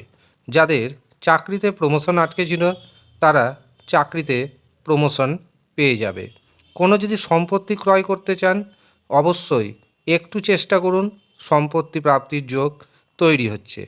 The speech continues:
তৃতীয় যে রাশির নাম উঠে আসছে সেটি হলো কর্কট রাশি। কর্কট রাশির ভাগ্যভাবে অবস্থান করবে শনি।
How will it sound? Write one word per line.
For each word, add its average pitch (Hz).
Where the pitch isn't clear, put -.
তৃতীয় 170
যে 139
রাশির 139
নাম 143
উঠে 165
আসছে 160
সেটি 151
হলো 151
কর্কট 190
রাশি। 113
কর্কট 190
রাশির 196
ভাগ্যভাবে 165
অবস্থান 139
করবে 160
শনি। 143